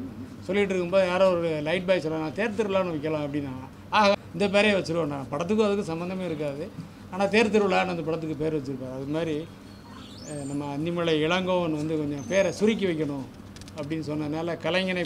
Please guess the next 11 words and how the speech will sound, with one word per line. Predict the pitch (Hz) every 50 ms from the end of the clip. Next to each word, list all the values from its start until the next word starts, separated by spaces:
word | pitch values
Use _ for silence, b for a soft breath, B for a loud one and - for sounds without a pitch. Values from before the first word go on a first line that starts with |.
| 139 139
போற்றுவதும் | 151 151 135 147 143 143 147 143 135 127 - - - - - 147
அப்படிங்கிற | 147 135 151 156 156 151
ஒரு | 147 143 131 127
நிகழ்ச்சியை, | 135 139 147 147 135 - 147 147 143 131 123 117 - - - - - - - -
இது | - 170 165 151
தொடர, | - 165 196 226 277 262 196
தொடர | 147 160 180 196 233 247 233
போற | 190 208 202 185
நிகழ்ச்சி | 160 160 156 170 156 - 151
இது. | 143 135 147 147
இது | 139 139 147 143